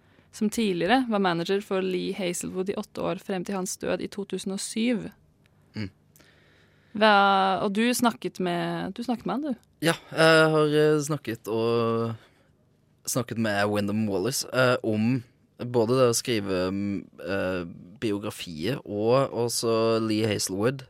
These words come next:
Speaker 2: Ehm, vet du hvem Lee Hazelwood er?
Speaker 1: Nei, jeg
Speaker 2: Nei?
Speaker 1: gjør ikke det.
Speaker 2: Nei, ok. Eh, nei, for det er de,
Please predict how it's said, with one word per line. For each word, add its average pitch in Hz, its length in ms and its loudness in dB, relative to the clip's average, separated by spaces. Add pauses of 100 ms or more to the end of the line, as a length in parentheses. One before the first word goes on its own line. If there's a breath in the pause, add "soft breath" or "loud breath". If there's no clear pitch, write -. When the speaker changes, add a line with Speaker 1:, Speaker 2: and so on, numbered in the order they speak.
Speaker 2:
Ehm, 117 720 0 (480)
vet 113 240 -4
du 82 260 -6
hvem 95 260 -2 (200)
Lee 95 220 -4
Hazelwood 98 480 -2
er? 175 120 0 (340)
Speaker 1:
Nei, 214 200 0 (380)
jeg 254 80 2
Speaker 2:
Nei? 262 80 8
Speaker 1:
gjør 294 80 4
ikke 302 80 -2
det. 359 60 -6 (360 soft breath)
Speaker 2:
Nei, 135 120 6
ok. 151 100 0 (200)
Eh, 156 320 8
nei, 143 200 6
for 151 140 -4
det 147 100 6
er 147 220 6 (320)
de, 147 100 -2